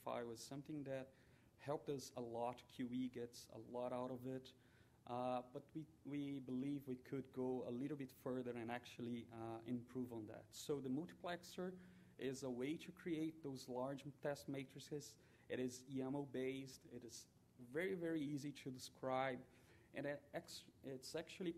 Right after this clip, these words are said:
kind of powerful because you can, within, uh, the, the,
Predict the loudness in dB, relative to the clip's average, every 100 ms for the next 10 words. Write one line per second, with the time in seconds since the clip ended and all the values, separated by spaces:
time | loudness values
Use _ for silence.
0 | 2 2 2 -4 4 6 6 2 -2 -2
1 | -4 -2 -2 -2 -6 -4 0 0 0 -2
2 | 0 0 -4 -12 -20 -20 -18 -2 2 2
3 | 2 2 4 4 4 2 2 2 4